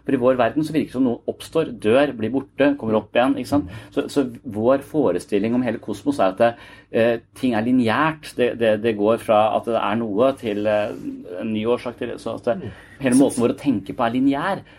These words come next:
Speaker 2: Ja.
Speaker 1: Mens, eh, hva om alt er sirkulært, <laughs> på en måte, eh, i stedet?
Speaker 2: Men samtidig så er det litt gøy å se hvordan da, eh, vitenskapen er med på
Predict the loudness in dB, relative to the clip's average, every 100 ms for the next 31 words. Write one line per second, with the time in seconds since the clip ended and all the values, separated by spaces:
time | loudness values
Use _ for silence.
0 | -4 0 0 2 2 2 0 4 4 4
1 | 2 2 0 -2 -4 -6 -8 -10 -8 -2
2 | 0 0 -2 -8 -4 -2 0 2 2 2
3 | 0 -4 -4 -20 -4 2 4 4 2 2
4 | 2 2 0 -8 _ _ -18 -10 -6 0
5 | 0 2 2 2 4 2 2 0 2 2
6 | 2 4 2 0 -4 -2 -2 -4 -2 0
7 | 0 2 2 2 0 2